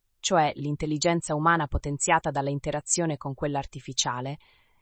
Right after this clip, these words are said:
grazie all'introduzione di nuove metodologie educative, ricerche scientifiche, creazioni artistiche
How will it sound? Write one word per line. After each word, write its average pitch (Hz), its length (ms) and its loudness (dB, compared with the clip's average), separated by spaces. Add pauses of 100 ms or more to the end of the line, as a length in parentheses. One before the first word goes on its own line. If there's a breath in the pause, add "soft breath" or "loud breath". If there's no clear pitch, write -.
grazie 202 380 2
all'introduzione 180 840 0
di 151 100 -2
nuove 165 340 4
metodologie 147 800 -2
educative, 160 960 -4
ricerche 143 480 -4
scientifiche, 151 760 -4
creazioni 147 540 -4
artistiche 160 760 -4